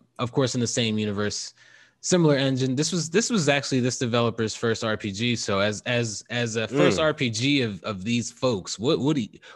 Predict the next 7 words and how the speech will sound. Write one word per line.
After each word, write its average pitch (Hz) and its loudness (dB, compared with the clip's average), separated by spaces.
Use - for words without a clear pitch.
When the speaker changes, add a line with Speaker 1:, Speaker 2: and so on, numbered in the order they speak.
Speaker 1:
what 175 4
does 156 -4
the 120 -4
R 160 2
P 151 -2
G 127 -2
expert 104 -4